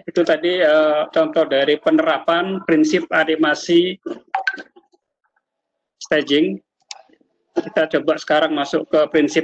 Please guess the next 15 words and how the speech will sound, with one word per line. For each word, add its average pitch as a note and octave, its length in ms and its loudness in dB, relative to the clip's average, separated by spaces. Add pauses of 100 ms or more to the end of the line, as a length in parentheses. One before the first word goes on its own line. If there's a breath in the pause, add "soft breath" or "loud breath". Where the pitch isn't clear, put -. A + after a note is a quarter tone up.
yang D3+ 240 0
kelima, D3 320 2
yaitu D3 320 -2
follow E3 320 2
through F3 320 0
overlapping D#3+ 560 2
action. D3+ 400 -2 (3000)
Nah, D3+ 80 -16
follow G#3 320 2
through A3 240 0 (160)
and G#3 480 -2 (240)
overlapping F3+ 400 0
action, E3+ 480 0
yaitu C#3 320 -2
aksi D#3+ 640 2